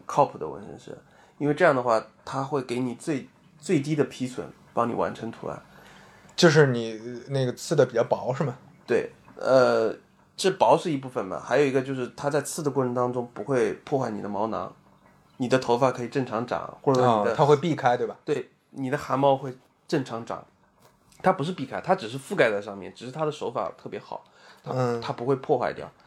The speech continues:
Speaker 1: 但是有一些，比如说有一些，嗯，新手，他可能对机器的掌控能力还没有很强，那么他，他在做纹身的过程当中没有信心，他会反复的去扎一，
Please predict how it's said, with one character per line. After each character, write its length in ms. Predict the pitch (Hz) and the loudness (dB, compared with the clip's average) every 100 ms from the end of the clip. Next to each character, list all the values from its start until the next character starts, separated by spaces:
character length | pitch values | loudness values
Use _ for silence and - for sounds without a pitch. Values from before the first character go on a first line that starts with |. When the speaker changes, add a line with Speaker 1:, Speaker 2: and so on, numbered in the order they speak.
| - - - | -20 -6 0
Speaker 1:
但 120 | 180 | 0
是 140 | 170 | 2
有 160 | 135 117 | 0 0
一 40 | |
些， 200 | 123 160 | 0 0
比 160 | 160 120 | -2 -6
如 120 | 123 | -2
说 140 | 143 | 0
有 140 | 139 113 | 2 0
一 40 | |
些， 380 | 113 139 143 135 | 0 0 0 -2
嗯， 360 | 113 113 107 104 | -6 -6 -6 -8
新 240 | - 185 190 | -6 -2 -2
手， 240 | - - - _ _ _ _ _ _ | -4 -10 -14 _ _ _ _ _ _
他 120 | - 143 | -2 0
可 120 | 123 | 2
能 120 | 123 | 2
对 400 | 131 147 113 69 - | 4 6 4 2 -4
机 140 | 165 | -4
器 120 | 160 | -2
的 120 | 143 123 | -2 0
掌 200 | - - | -2 -4
控 240 | 135 120 - | -6 -6 -8
能 260 | 90 101 117 | -10 -6 -4
力 100 | 110 | -4
还 160 | 110 | -4
没 140 | 113 117 | -2 -2
有 180 | 107 | -4
很 180 | - 98 | -6 -12
强， 320 | - 78 80 - - - - | -12 -12 -12 -14 -20 -20 -12
那 80 | 123 | -6
么 140 | 120 | -4
他， 400 | 110 - 127 127 - - - - - - - | -4 0 2 2 -4 -20 -20 -20 -20 -20 -4
他 180 | 135 131 | 2 4
在 240 | 143 120 | 4 2
做 380 | - 165 139 104 | 0 -4 -4 -2
纹 160 | 104 | -4
身 120 | 127 135 | -4 -4
的 80 | |
过 140 | 123 123 | -2 -4
程 100 | 113 | -4
当 160 | 113 | -6
中 240 | 117 117 113 | -4 -6 -6
没 120 | 113 | -4
有 120 | 127 | -4
信 280 | 107 143 123 | -6 -8 -10
心， 340 | - 110 113 - | -12 -16 -16 -20
他 100 | - | -10
会 160 | 139 135 | -6 -4
反 260 | - 87 | -2 -4
复 140 | - 160 | -4 -4
的 100 | 110 | -4
去 120 | - | -4
扎 240 | - 107 | -4 -4
一， 60 | 98 | -6